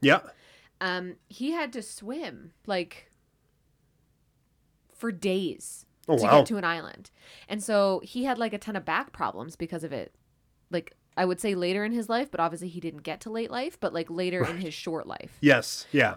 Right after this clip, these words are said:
Speaker 2: He had, like, a ton of back problems, and he had a rocking chair because of it, because rocking chairs used to be prescribed for back pain.
Speaker 1: Huh.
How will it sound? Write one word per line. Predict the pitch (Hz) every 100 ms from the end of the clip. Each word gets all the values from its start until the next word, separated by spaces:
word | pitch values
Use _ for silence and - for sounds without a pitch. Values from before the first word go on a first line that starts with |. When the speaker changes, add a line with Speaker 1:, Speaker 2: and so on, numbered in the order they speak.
| -
Speaker 2:
He | - 220
had, | 196
like, | 196
a | 196
ton | 208 185
of |
back | 180 170 185
problems, | 160 156 180 202
and | 202
he | 170 180 175
had | 180 175 175
a | 160
rocking | 165 196 269 233
chair | 170 156
because | 156 156
of | 151
it, | 190 214
because | 180 156 151 - -
rocking | 170 151 165
chairs | 160 160 156
used | 160 156
to | 156
be | 165
prescribed | 165 156 - 160 147 151 156
for | 151
back | 135 135 -
pain. | 139 160 254 - -
Speaker 1:
Huh. | - 190